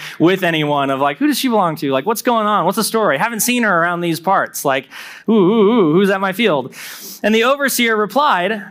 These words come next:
she's the Moabite. Notice her reputation has gone before her. Everybody knows about, it's not a Moabite. She's the Moabite. She's that Moabite who came back from Moab with Naomi that you've probably heard about. She said, "Please let me glean and gather among the sheaves behind the harvesters."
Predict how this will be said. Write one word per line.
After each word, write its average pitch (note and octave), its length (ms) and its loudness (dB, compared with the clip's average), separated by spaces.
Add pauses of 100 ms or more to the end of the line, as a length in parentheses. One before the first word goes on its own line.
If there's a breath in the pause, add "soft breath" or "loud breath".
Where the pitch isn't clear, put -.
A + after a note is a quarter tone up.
(260)
she's B3+ 320 2
the A#3+ 100 2
Moabite. A3+ 540 2
Notice F3+ 320 0
her G3+ 140 0
reputation E3+ 640 0
has D3 140 -4
gone C#3+ 200 0
before D3 340 -6
her. A2+ 100 -4
Everybody D3+ 320 -2
knows C#3 180 -4
about, B2 180 -2 (140)
it's - 140 -6
not E3+ 280 -2
a F#3 160 2
Moabite. B2+ 440 -2
She's C3 320 -8
the D#3 480 -2 (160)
Moabite. C3 400 -8
She's C#4+ 320 2
that B3+ 240 0
Moabite A3 560 2
who G#3 100 0
came B3+ 360 2
back D4 340 0
from G3+ 240 0
Moab G3+ 440 4
with F3+ 200 -2
Naomi A3 640 -2 (420)
that E3 140 -2
you've E3+ 160 0
probably D#3+ 260 2
heard D3 160 0
about. D3 220 0
She A#3 140 0
said, A3 220 0
"Please C#4 320 2
let A#3 160 0
me B3 120 0
glean G#3 360 2
and F#3 120 2
gather G#3 320 2
among F#3 240 0
the D#3+ 80 -2
sheaves F#3+ 340 -2
behind E3 320 -2
the D3+ 60 -2
harvesters." E3 600 -2